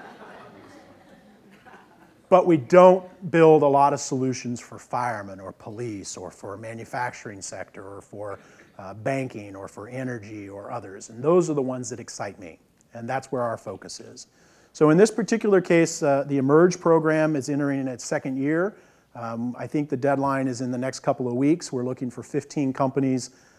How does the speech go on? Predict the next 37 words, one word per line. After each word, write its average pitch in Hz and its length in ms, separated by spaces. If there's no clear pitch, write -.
Uh, 113 440
last 131 360
year 135 100
we 135 120
had 127 160
fifteen 135 400
companies. 131 400
Two 160 240
of 143 80
them 127 160
were 120 100
from 120 160
Chicago. 123 560
Uh, 113 60
Rhythmio 131 440
was 117 160
actually 120 320
one 117 180
of 127 60
those 117 180
companies 120 500
that 113 120
we 117 120
worked 113 260
with 117 180
in 113 100
this 110 140
program. 127 480
Uh, 110 120
the 123 120
others 147 280
were 127 160
from 127 200
all 123 180
over 120 140
the 104 80
country. 151 400